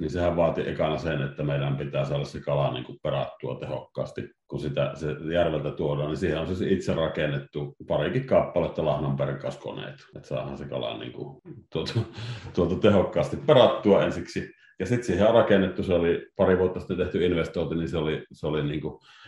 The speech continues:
lähestulkoon yrityksen liikevaihdon suuruinen, niin siinä on tehty semmonen linjasto, missä se kala käsitellään ja sitten käytännössä postitaan ruoto ja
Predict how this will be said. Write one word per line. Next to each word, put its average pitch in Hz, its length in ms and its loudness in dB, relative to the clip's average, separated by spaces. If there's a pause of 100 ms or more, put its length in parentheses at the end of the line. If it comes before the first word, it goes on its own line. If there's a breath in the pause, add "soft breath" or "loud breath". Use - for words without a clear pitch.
(240 loud breath)
lähestulkoon 78 520 -2
yrityksen 80 380 0
liikevaihdon 73 480 0
suuruinen, 67 500 -4
niin 65 60 -6
siinä 69 220 -4
on 64 100 -6
tehty 69 260 -6
semmonen 71 360 -2 (120)
linjasto, 76 500 -2
missä 71 260 -6
se 78 80 -6
kala 73 260 0
käsitellään 76 600 -2
ja 76 60 -2
sitten 71 240 -8
käytännössä 69 460 -4
postitaan 69 440 -6
ruoto 69 320 -6
ja 65 140 -12